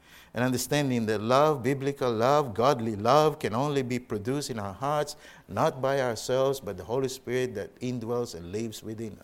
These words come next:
us. First Thessalonians four nine, uh, we've been here before. Notice Paul said, "But as touching," or that means concerning brotherly love,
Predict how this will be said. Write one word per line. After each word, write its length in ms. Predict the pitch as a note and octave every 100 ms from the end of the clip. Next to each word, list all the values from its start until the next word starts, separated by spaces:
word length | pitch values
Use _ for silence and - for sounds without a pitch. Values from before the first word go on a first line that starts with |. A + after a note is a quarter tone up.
| -
us. 220 | - - _ _ _ _ _ _ _ _ _ - _ _ - _ _ _ _ _ _ _ _ _ _
First 300 | - C#3+ -
Thessalonians 560 | D3 B2+ C3+ D3 B2+ A2+
four 240 | - A#2+
nine, 580 | A#2 D3 D3 A#2 B2 B2 - - - - _
uh, 140 | A#2+ A#2+
we've 220 | C3 A#2+
been 180 | C3 A#2
here 200 | C#3+ C#3
before. 480 | A#2+ - D3+ C#3
Notice 580 | A#2+ B2+ E3+ C3 C3+ -
Paul 320 | - D3+ D3
said, 300 | C#3+ D3+ C#3+
"But 160 | A#2 A#2+
as 180 | A#2+ -
touching," 480 | - E3+ - B2+ G2+
or 140 | A2
that 260 | A#2 B2+ C3
means 260 | C3+ B2 - - -
concerning 720 | - C3 - D#3 E3 D#3+ C3+
brotherly 500 | A2+ C#3 C#3 C3+ A2+
love, 460 | A2 B2 D#3 B2 B2